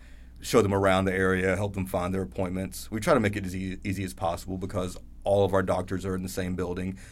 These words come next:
We have a few other services such as, uh, uh, massage and, uh,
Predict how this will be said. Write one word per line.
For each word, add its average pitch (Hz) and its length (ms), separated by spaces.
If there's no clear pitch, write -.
We 107 80
have 104 100
a 92 40
few 98 520
other 98 220
services 95 600
such 90 280
as, 87 320
uh, - 280
uh, 87 360
massage 90 720
and, 90 240
uh, 85 220